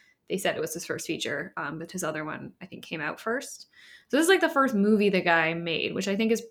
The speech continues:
pretty impressive 'cause there is action. I think his acting is pretty strong. Um, also, uh, this is a Toronto thing, but I'm pretty sure that it went pretty mainstream viral, but Jack Foley's actually Fashion Santa.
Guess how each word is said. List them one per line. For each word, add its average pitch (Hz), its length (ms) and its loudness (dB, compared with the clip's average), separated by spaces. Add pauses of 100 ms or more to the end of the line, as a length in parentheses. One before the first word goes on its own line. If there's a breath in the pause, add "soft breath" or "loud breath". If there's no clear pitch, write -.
pretty 311 280 0
impressive 202 520 2
'cause 190 120 -2
there 175 140 -2
is 180 180 -4 (460)
action. 226 380 4
I 208 60 2
think 196 120 2
his 185 80 2
acting 190 300 0
is 190 80 0
pretty 185 220 2
strong. 185 580 -2 (480 soft breath)
Um, 196 420 6
also, 262 800 6
uh, 180 380 6 (100)
this 247 200 6
is 294 180 6
a 427 80 10
Toronto 247 420 8
thing, 262 260 6
but 247 100 4
I'm 208 200 4
pretty 247 320 2
sure 240 240 2
that 220 180 4
it 214 140 0
went 196 360 0 (500)
pretty 220 280 0
mainstream 196 600 0
viral, 190 320 4
but 226 140 0
Jack 202 220 0
Foley's 269 280 -2
actually 247 300 0
Fashion 226 440 -2
Santa. 277 460 0